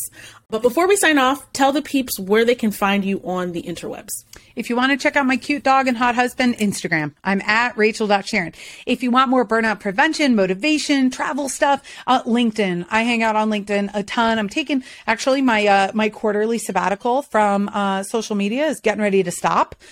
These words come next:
Speaker 2: And so I'm
Speaker 1: Mm-hmm.
Speaker 2: coming back, baby. So LinkedIn, I would love to connect with you on there. And also, too, cheer you on. Uh, that's my favorite part of LinkedIn is cheering on people
Speaker 1: Yeah.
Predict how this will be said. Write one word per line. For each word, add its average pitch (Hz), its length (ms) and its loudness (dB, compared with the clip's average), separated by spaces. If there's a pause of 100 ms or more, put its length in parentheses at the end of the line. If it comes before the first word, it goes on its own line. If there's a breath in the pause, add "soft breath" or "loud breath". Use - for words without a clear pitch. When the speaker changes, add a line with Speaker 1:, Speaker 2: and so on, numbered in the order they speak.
(160 loud breath)
Speaker 2:
And 196 140 -2
so 202 80 0
I'm 180 120 2
Speaker 1:
Mm-hmm. 165 100 0
Speaker 2:
coming 160 240 2
back, 247 380 0
baby. 196 360 2 (220 loud breath)
So 240 300 2
LinkedIn, 240 760 0
I 220 160 4
would 226 180 2
love 208 200 2
to 247 80 -2
connect 214 320 0
with 214 120 -2
you 226 80 2
on 196 140 0
there. 196 220 2
And 185 120 -4 (180 loud breath)
also, 392 280 -2
too, 381 220 2
cheer 240 340 -2
you 254 160 2
on. 202 320 -2 (180)
Uh, 208 100 4
that's 240 220 0
my 247 120 2
favorite 202 280 -2
part 190 160 0
of 185 80 -2
LinkedIn 180 400 -6
is - 140 -8
cheering 220 320 -2
on 233 120 -4
people 185 440 -2
Speaker 1:
Yeah. - 60 -20